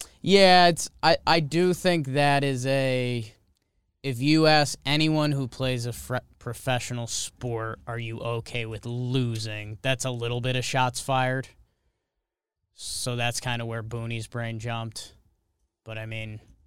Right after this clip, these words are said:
you know, the question was in play, and it's been our, you know,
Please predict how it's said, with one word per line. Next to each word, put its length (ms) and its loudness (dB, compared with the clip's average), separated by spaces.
you 100 -14
know, 200 -10
the 60 -20
question 480 -8
was 160 -6
in 140 -8
play, 540 -2
and 180 -14
it's 300 -12
been 140 -8
our, 260 -8
you 120 -8
know, 160 -10